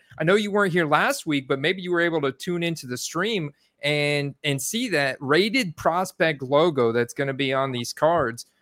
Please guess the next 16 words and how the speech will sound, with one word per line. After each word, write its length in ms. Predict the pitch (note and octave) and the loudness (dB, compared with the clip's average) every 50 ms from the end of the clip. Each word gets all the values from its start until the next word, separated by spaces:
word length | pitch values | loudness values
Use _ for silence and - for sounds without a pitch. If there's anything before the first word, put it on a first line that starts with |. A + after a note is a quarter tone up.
| _ _ _ | _ _ _
for 140 | _ E3+ E3 | _ 2 2
the 100 | D#3 D#3 | 2 0
twenty 320 | D#3 - - F#3 F3+ E3+ D#3 | -2 -2 -2 0 0 0 -2
twenty-four 540 | - D#3+ D#3 C#3+ C3 - - F3+ A#3+ C#4 | -2 -4 -4 -4 -4 -2 -2 0 0 0
draft 340 | G3 - C#3 A2 G#2+ G#2+ - | 0 0 0 0 0 -2 -2
class. 360 | - B2 A#2 B2 B2+ - - - _ _ _ _ _ _ | -2 0 0 0 0 -2 -8 -14 _ _ _ _ _ _
So 440 | - - F3 D#3+ D3+ D3 C#3+ - - _ _ _ _ _ _ _ _ _ _ | -2 4 6 8 8 6 6 2 -6 _ _ _ _ _ _ _ _ _ _
the, 260 | - A#2+ D#3 E3+ E3 - - | -6 -2 -2 -2 -2 -2 0
my 180 | D#3 E3+ G3+ | 4 4 6
hobby 300 | A3 G3+ A3 A3 G3+ G3 | 6 6 4 4 4 0
tip 180 | D#3 - G3+ F#3+ | 2 2 2 2
of 60 | F#3+ | 2
the 80 | E3 D3+ | 0 2
week 420 | D3 E3 F3+ F#3+ F#3 D#3+ - - _ _ _ _ _ | 2 2 2 2 0 -2 -6 -12 _ _ _ _ _
is, 460 | - D3+ D#3 D#3 D3+ D3 C#3 - - C#3 - | -2 0 2 2 2 0 -2 -4 -8 -6 -2
uh, 220 | C#3 C3+ C3 C3 | 0 0 0 0